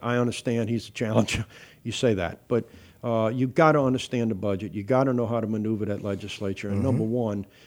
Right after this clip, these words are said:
Speaker 1: uh, you know, I, when I actually won the position, I had been there already three years as first
Speaker 2: Right.
Speaker 1: assistant, uh,
Speaker 2: Right.
Speaker 1: one year seating in the position. So I just went back to work the next day.
Speaker 2: Mm-hmm.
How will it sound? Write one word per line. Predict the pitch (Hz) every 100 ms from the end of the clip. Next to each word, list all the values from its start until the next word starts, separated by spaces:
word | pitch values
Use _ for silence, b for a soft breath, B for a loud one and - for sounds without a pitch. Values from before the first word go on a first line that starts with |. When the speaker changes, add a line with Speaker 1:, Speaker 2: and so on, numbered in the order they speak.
| b -
Speaker 1:
uh, |
you | 117 131
know, | 127
I, | 117 147
when | 127 120
I | 147 156 - 131 120 -
actually | 131 131 -
won | 113 117 127 120
the | 107
position, | 113 98 110 - 107
I |
had | 120 107
been | 113 107
there | 101
already | 101 107 101 98
three | 95 - 110
years | 104 104 101
as | 98
first | 90 87 90
Speaker 2:
Right. |
Speaker 1:
assistant, | 92 - 151 - 131 110
uh, | 104
Speaker 2:
Right. | 101
Speaker 1:
one | 101 123 117
year | 117 110 113
seating | - 131 117
in | 107
the |
position. | 98 107 113 107 104
So | 104
I | 135
just | 165 -
went | 135 120
back | 117 113
to | 95
work | 107 107
the | -
next | 98 101 -
day. | 110 95 85
Speaker 2:
Mm-hmm. | 98 101